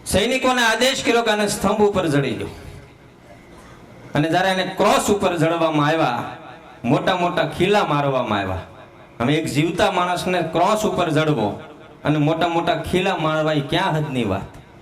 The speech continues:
અને એના શરીરમાંથી લોહીની ધારા વસૂટતી હતી. ત્યારે એની એક જ પ્રાર્થના કરી. આ જો સંતોના હૃદય કેવા હોય, સંતોના હૃદય કેવા હોય, એની એક જ પ્રાર્થના કરી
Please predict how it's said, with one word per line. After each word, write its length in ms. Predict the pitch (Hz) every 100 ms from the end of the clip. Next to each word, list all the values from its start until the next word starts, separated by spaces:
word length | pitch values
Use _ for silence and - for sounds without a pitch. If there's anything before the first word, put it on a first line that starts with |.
| - - - - - - -
અને 160 | 139 147
એના 220 | 151 156
શરીરમાંથી 880 | 143 160 185 175 160 151 147 127 - - - -
લોહીની 340 | 139 170 156
ધારા 340 | 135 117 151 170
વસૂટતી 540 | 143 139 143 135 113
હતી. 200 | 117 - - - - - - - - - - - -
ત્યારે 220 | 139 151
એની 160 | 151 147
એક 300 | 143 170 208
જ 200 | 185 160
પ્રાર્થના 480 | 139 147 - 147 139
કરી. 240 | 135 131
આ 100 | 131
જો 160 | 143 185
સંતોના 600 | - 156 175 180 180 160
હૃદય 460 | 131 139 156 180
કેવા 280 | 143 143 123
હોય, 240 | 107 95 92 - - - - - - - - - - - - -
સંતોના 680 | - 143 165 175 180 202 240 - - - - -
હૃદય 280 | 156 254 277
કેવા 340 | 262 226 202
હોય, 280 | 175 147 120 - - -
એની 180 | 208 233
એક 320 | 208 233 302
જ 220 | 302 302
પ્રાર્થના 500 | 233 226 220 208 202
કરી 520 | 196 196 190 151 139